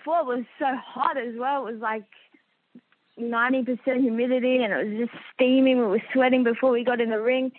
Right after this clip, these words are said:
And finally, when I got the belt put around me, I was just, I just hadn't, I didn't really have many words. I was just happy, and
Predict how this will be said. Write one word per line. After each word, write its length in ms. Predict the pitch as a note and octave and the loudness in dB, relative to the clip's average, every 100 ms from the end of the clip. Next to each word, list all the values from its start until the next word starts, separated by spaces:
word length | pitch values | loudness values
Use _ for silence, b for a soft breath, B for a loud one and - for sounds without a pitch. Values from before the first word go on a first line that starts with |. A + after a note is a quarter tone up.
| B B B | B B B
And 220 | A3 A#3 A3 | -4 -2 0
finally, 400 | D4 D4 D4+ D4+ | 2 2 2 0
when 160 | C#4+ C4+ | 0 -2
I 60 | |
got 200 | C4 C#4 | -4 -4
the 160 | C4 A3 _ | -6 -10 _
belt 300 | C#4 D4 F4 | -2 -2 -4
put 160 | E4+ D#4 | -8 -6
around 340 | C#4+ C4+ E4 | -4 -2 -4
me, 100 | D#4+ | -4
I 100 | C#4+ | -4
was 80 | C4 | -6
just, 140 | C4+ B3 _ _ _ _ _ - | -10 -16 _ _ _ _ _ -18
I 80 | |
just 180 | G#3+ A#3+ | -16 -10
hadn't, 260 | C4 C4 B3 | -8 -6 -6
I 140 | - | -6
didn't 240 | A3+ C4 A#3 | -6 -6 -6
really 220 | A#3 A#3 | -6 -6
have 180 | A3+ A3+ | -4 -4
many 240 | G#3+ G3 | -4 -6
words. 320 | G#3 G#3 G3+ | -4 -4 -4
I 40 | G3 | -8
was 80 | F#3+ | -8
just 160 | G#3 F#3+ | -8 -6
happy, 540 | - G3+ - A3 G#3+ | -2 -2 0 0 0
and 180 | F#3+ F#3+ | 0 -4